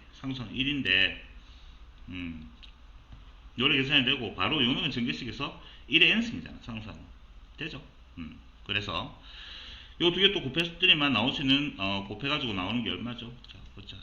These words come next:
지저분해, 지금. 좀 옮길게요. 음. 그랬더니만 요 놈 얼마 나오냐 하면 십 엑스 제곱이 나오죠. 십 엑스 제곱. 따라서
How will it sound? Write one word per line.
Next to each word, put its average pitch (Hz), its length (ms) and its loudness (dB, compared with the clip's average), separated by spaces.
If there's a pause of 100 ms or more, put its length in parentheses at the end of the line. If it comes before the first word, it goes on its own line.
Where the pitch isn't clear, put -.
(360)
지저분해, 98 460 -10
지금. 104 480 -12 (840)
좀 - 160 -16
옮길게요. 110 640 -12 (2000)
음. 82 120 -14 (880)
그랬더니만 135 440 4
요 107 60 2
놈 123 140 2
얼마 107 200 -2
나오냐 80 320 -8
하면 85 440 -12
십 - 260 -2
엑스 185 220 0
제곱이 - 200 -6
나오죠. - 180 -16
십 - 200 -12
엑스 - 180 -16
제곱. - 120 -16 (1500)
따라서 143 640 2